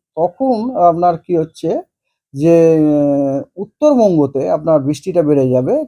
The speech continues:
তার কারণ আপনি যেটা জিজ্ঞেস করেন synoptic situation, উত্তরবঙ্গতে, উত্তরবঙ্গের through দিয়ে আপনার একটা নিম্নচাপ অক্ষরেখা পাস করবে, এটা হচ্ছে ফোরকাস্ট আমাদের তাই বলছে। সেটা আপনার পাস করছে, এদিকে বাংলাদেশও আছে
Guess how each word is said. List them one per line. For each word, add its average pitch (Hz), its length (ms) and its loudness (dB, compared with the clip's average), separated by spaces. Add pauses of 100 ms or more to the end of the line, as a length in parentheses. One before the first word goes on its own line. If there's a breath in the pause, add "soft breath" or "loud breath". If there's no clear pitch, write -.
তার 180 140 2 (140)
কারণ 170 280 2
আপনি 175 200 0
যেটা 180 140 -4
জিজ্ঞেস 170 240 -4
করেন 175 200 -4
synoptic 180 580 -4
situation, 147 500 -2 (480)
উত্তরবঙ্গতে, 254 1040 0
উত্তরবঙ্গের 247 760 2 (440)
through 254 240 -2
দিয়ে 220 260 0
আপনার 220 300 0
একটা 226 300 0
নিম্নচাপ 233 760 0
অক্ষরেখা 208 480 0
পাস 135 260 -2
করবে, 123 380 -14 (1200)
এটা 127 120 0
হচ্ছে 175 180 -2
ফোরকাস্ট 214 480 0
আমাদের 208 240 4
তাই 170 240 2
বলছে। 143 520 -4
সেটা 240 500 2
আপনার 240 360 -2
পাস 202 300 -4
করছে, 247 500 -2
এদিকে 214 280 -2
বাংলাদেশও 202 580 0
আছে 131 340 -2